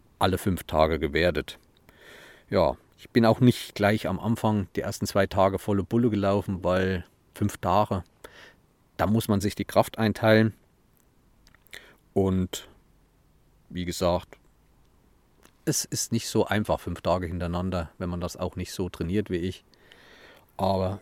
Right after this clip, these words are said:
es macht Spaß, durch die Wälder zu laufen und das ist die Hauptsache.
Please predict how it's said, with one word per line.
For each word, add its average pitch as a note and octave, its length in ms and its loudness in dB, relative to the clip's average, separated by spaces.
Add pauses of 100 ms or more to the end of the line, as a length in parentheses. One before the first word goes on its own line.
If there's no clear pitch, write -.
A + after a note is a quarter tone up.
es - 160 -2
macht G#2 180 -2
Spaß, F2 380 0
durch F#2+ 160 -6
die E2 140 -10
Wälder E2 240 -4
zu - 100 -12
laufen D#2 400 -6
und E2+ 80 -12
das E2+ 120 -10
ist - 80 -18
die D2+ 80 -14
Hauptsache. - 440 -8